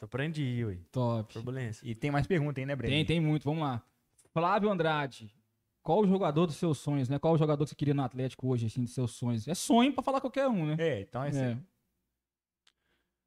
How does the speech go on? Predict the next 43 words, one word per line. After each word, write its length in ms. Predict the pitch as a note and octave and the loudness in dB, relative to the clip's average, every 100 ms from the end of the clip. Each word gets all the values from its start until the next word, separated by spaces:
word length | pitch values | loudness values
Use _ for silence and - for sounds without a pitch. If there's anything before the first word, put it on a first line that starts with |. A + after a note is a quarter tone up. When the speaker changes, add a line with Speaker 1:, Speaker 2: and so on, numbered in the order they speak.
| _ _ | _ _
Speaker 1:
Véi, 160 | C3+ C#3 | -8 -6
jogador 420 | A#2 B2 C#3 C#3 | -6 -6 -6 -6
que 80 | C3+ | -8
eu 40 | |
queria 220 | B2 C3+ C#3 | -10 -12 -10
ir 40 | |
no 120 | D3+ | -12
Galo 340 | A2 A#2+ B2+ G#2+ | -8 -8 -6 -6
hoje? 680 | A2+ D3 C3 G2 F2 D#2+ - _ B2 | -6 -6 -6 -8 -12 -20 -20 _ 0
Speaker 2:
É. 260 | A2+ G#2 G#2 _ _ | 2 2 -2 _ _
Speaker 1:
Ah, 160 | - C#3+ | -8 -6
vou 120 | C3 | -4
falar 420 | C3 D#3+ E3 E3+ F3 | -2 0 2 0 -2
Messi, 1200 | D#3+ E3 F3 E3+ - D3+ D3 C#3+ C#3 C3+ B2+ A#2+ | -4 0 0 0 -2 -4 -2 -2 -2 -2 -2 -4
Cristiano 300 | G#2+ - C#3+ | -6 -6 -4
Ronaldo, 280 | D3 C#3+ D#3 | -2 0 0
é 20 | |
muito 180 | F#3+ G3 | -2 -4
clichê, 460 | A#3 G3 - B2 | -6 -6 -6 -6
né, 160 | A2+ A2+ | -4 -6
velho? 220 | G#2 G2 | -6 0
Speaker 2:
É, 360 | D3 B2+ G#2+ G2+ | 2 2 2 -2
Speaker 1:
É 100 | A#2+ | -2
Speaker 2:
fala. 100 | B2 | -2
Speaker 1:
muito 160 | A2+ G#2+ | -2 -4
clichê. 480 | C#3 A#2+ B2 A2+ G#2+ - _ _ _ | -8 -8 -6 -6 -8 -14 _ _ _
Mas 200 | C3+ C#3+ | -2 2
eu 80 | D3+ | 4
só 160 | F3+ F#3 | 4 4
queria, 440 | G3+ E3+ F#3 D3+ | 6 6 6 4
de 100 | B2+ | 4
verdade 460 | D#3+ D#3+ C#3 C3 A#2 | 2 4 4 4 2
mesmo, 300 | D#3 E3 C3 | -2 -2 -6
que 160 | - C#3+ | -8 -8
o 120 | C3+ | -4
Vitor 400 | A#2 E3 - C3+ | -2 -2 0 -2
voltasse, 520 | C#3+ C#3+ - A2+ A2+ | -2 -4 -6 -8 -8
tipo 100 | - | -12
assim, 320 | - A#2 A2 A#2 _ _ _ - | -14 -12 -14 -18 _ _ _ -16
cinco 400 | - F#3 F#3+ B2 | -8 -8 -8 -10
anos 200 | A2+ - | -12 -12
mais 240 | B2+ G#2+ | -10 -10
novo 260 | A2 G#2+ | -12 -14